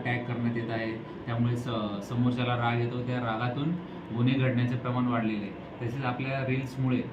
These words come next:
एखाद्या, अ, समाजाच्या, धर्माच्या, अ, भावनाही भडकतील अशा प्रकारचे कोणतेही रील,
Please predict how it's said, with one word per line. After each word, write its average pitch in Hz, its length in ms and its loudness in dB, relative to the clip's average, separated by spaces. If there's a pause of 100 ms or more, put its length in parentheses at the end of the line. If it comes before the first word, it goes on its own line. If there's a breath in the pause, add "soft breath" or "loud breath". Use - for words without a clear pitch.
(240)
एखाद्या, 123 500 0 (240)
अ, 98 340 -8
समाजाच्या, 123 680 0
धर्माच्या, 117 500 -4
अ, 98 520 -8 (460)
भावनाही 123 400 2
भडकतील 123 540 2 (180)
अशा 123 180 -6
प्रकारचे 123 440 -2
कोणतेही 127 580 0
रील, 127 240 4